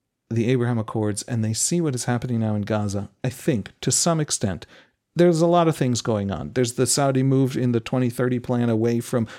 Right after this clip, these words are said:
oil to an economy that the Israelis can be very helpful in developing.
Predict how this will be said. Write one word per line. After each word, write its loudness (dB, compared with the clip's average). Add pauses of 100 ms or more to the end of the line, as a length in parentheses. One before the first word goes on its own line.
(160)
oil 2
to 0
an 0
economy 0
that 0
the -2
Israelis 0
can -2
be 0
very 0
helpful -2
in -2
developing. 0